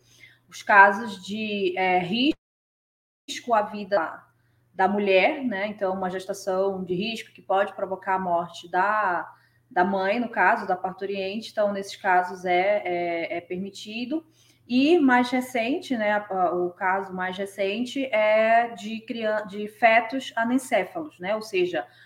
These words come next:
fetos que não vão desenvolver o cérebro e que, portanto, não vão conseguir ter, é, uma vida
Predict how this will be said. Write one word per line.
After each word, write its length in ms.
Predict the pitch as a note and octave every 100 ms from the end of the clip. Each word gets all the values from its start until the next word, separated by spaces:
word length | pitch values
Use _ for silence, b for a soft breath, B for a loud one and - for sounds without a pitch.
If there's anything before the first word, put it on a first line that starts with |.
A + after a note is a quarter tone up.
| b _
fetos 560 | - D#4+ G#3 - B3
que 100 | -
não 360 | A3+ A3+ B3+ C4
vão 200 | B3+ C#4
desenvolver 800 | B3+ A#3+ A3 A3 G3+ G#3 A3 D#4
o 40 | -
cérebro 680 | - G#3 G3 G3+ C4+ D#4
e 80 | D#4
que, 120 | D4
portanto, 460 | C#4 B3 B3 B3+ C4
não 220 | B3 C4+
vão 160 | B3+ C4
conseguir 480 | C4 B3+ A#3+ C4 -
ter, 320 | A#3 G#3+ - b b b _
é, 960 | D4+ D4+ G#3+ - G3+ D4 D4 F#3+ F#3 F3+
uma 200 | G3+ G3+
vida 1160 | F#3 G3+ G#3 G#3 A3 G#3+ G#3+ G#3+ G#3 G#3 G#3+